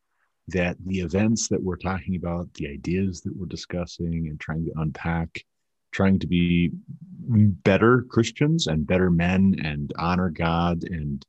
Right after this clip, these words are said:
facilitate others being more intentional and thoughtful in their Christian walk or in finding God's truth and the gospel.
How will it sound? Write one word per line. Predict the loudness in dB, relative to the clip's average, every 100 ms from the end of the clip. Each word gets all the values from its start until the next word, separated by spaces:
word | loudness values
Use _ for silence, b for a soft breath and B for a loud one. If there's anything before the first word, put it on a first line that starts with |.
| _
facilitate | -10 -6 -2 -2 -2 -4 -4 -6 -4
others | -2 0 -2
being | -4 -4 -2 -4 -8 b b -2
more | 0
intentional | 0 -2 -4 -2 -4 -4
and | -4
thoughtful | -6 -6 -6 -6 -4
in |
their | -4 -6
Christian | -6 -8 -6 -6
walk | -2 0 0 -2 -10
or | -8 -8 -10 B B B _ -4
in | -2 0 -2 -2
finding | -2 0 2 2 2 2 2 0
God's | -2 -4 -4 -12 -4
truth | 2 2 0 -6
and | -12
the |
gospel. | -6 -4 -4 -4 -6